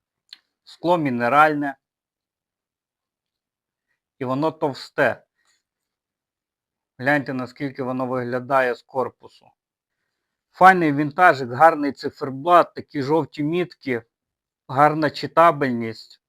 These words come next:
Все приємно в цьому годиннику. Кришка з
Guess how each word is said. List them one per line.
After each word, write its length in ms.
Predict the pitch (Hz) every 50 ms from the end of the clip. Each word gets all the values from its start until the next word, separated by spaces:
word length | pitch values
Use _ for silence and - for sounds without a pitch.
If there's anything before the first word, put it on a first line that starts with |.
| _ _ _ _ _ _ _
Все 240 | _ - - 170 160
приємно 600 | 151 - 160 151 147 147 151 143 131 127 123 120
в 60 | 110
цьому 300 | - - 131 117 117 117
годиннику. 800 | 113 120 120 120 139 175 180 170 147 123 117 - _ 120 113 - _ _ _ _ _ _ _ _ _ _ _ _ _ _ _ _ _ _ _ _ _ _ _ _ _ _ _ _
Кришка 560 | _ - 139 165 175 170 160 - 156 147 139 127
з 380 | - - - - - - -